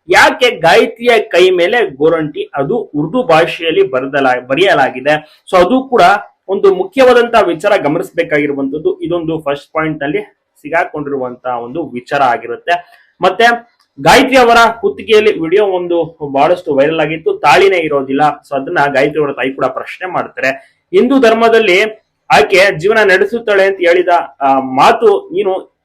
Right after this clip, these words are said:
ನಡ್ಕೊಂಡೇ ಇಲ್ಲ. ಯಾಕಂದ್ರೆ ಗಾಯತ್ರಿ ಕುತ್ತಿಗೆಯಲ್ಲಿ ತಾಳಿನೇ ಇಲ್ಲ, ಕಾಲ್ಗೆಜ್ಜೆ ಇಲ್ಲ, ಕಾಲುಂಗ್ರ ಇಲ್ಲ, ಹಣೆಯಲ್ಲಿ ಕುಂಕುಮ ಇಲ್ಲ.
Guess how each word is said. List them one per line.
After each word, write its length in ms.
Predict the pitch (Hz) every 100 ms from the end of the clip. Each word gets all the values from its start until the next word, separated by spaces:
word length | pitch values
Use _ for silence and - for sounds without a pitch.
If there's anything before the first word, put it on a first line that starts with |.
| 156
ನಡ್ಕೊಂಡೇ 500 | 165 208 254 240 208
ಇಲ್ಲ. 200 | 165 147
ಯಾಕಂದ್ರೆ 400 | 143 202 220 185
ಗಾಯತ್ರಿ 400 | 139 170 190 185
ಕುತ್ತಿಗೆಯಲ್ಲಿ 480 | 156 151 165 165
ತಾಳಿನೇ 420 | - 127 147 165 143
ಇಲ್ಲ, 200 | 135 131
ಕಾಲ್ಗೆಜ್ಜೆ 600 | 127 127 156 151 139 131
ಇಲ್ಲ, 140 | 131
ಕಾಲುಂಗ್ರ 500 | 131 127 143 170 165
ಇಲ್ಲ, 200 | 135 131
ಹಣೆಯಲ್ಲಿ 400 | 127 131 151 131
ಕುಂಕುಮ 380 | 143 156 175 151
ಇಲ್ಲ. 200 | 123